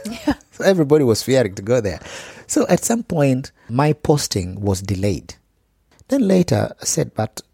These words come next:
Speaker 1: okay, if you're not now posting me, delaying my posting, why don't you send me back home? I think I really want to go back home." I pleaded with them. Somehow they agreed. But it was a very important decision because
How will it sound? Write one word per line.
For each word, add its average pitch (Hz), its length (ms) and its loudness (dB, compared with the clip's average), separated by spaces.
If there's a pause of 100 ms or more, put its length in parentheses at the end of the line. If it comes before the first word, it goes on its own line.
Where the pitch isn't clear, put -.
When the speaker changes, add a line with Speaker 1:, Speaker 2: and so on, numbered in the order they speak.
(120)
Speaker 1:
okay, 139 220 -2
if 170 140 0
you're 175 140 0
not 170 40 -2
now 160 180 -2
posting 120 480 -4
me, 123 440 -2
delaying 117 440 4
my 110 120 2
posting, 110 340 -6
why 160 160 4
don't 175 160 -2
you 180 40 2
send 156 300 0
me 139 60 -4
back 104 260 0
home? - 320 -8
I 113 120 -4
think 247 320 -4
I 98 80 0
really 104 200 -2
want 92 260 -6
to 101 80 -14
go 90 140 -6
back - 220 -10
home." - 160 -14
I 120 100 -4
pleaded 196 400 0
with 151 180 2
them. 147 240 0 (540)
Somehow 427 300 4
they 131 140 6
agreed. 117 380 2 (340)
But 165 120 4
it 170 40 8
was 156 140 6
a 156 80 6
very 185 180 4
important 139 480 -2
decision 87 480 -8
because 123 540 2